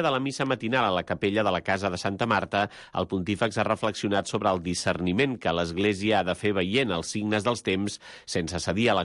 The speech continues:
comoditat del conformisme i deixant-se inspirar per la pregària. En aquesta línia, el Sant Pare ha fet una crida a tots els cristians perquè es mantinguin ferms en la veritat de l'Evangeli. També ha alertat contra allò que ha qualificat de tranquil conformisme que, de fet,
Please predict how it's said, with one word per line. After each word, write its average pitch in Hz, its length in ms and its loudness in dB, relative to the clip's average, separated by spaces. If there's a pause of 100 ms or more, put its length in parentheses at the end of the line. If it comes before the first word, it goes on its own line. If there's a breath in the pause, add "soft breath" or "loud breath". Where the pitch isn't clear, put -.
comoditat 87 640 0
del 80 160 -2
conformisme 98 840 0 (260 loud breath)
i 87 140 -4
deixant-se 101 500 0
inspirar 87 480 0
per 90 140 0
la 85 100 0
pregària. 71 540 -2 (260 loud breath)
En 85 140 -2
aquesta 92 260 -2
línia, 92 320 2
el - 80 -4
Sant 90 220 0
Pare 90 180 4
ha 85 80 0
fet 92 220 -2
una 82 160 -4
crida 92 260 0
a - 60 -2
tots 98 180 -2
els 92 160 -2
cristians 95 560 -2
perquè 92 300 0
es - 20 -6
mantinguin 104 560 0
ferms 101 480 -2
en 85 160 0
la 80 140 0
veritat 80 500 0
de 131 140 2
l'Evangeli. 101 680 0 (400 loud breath)
També 90 240 -2
ha 90 80 2
alertat 85 400 -2
contra 95 240 -2
allò 101 220 2
que 104 100 -2
ha - 80 -6
qualificat 107 540 0
de 92 160 -2
tranquil 90 560 0
conformisme 98 800 -2
que, - 80 -2
de 78 160 -2
fet, - 300 -2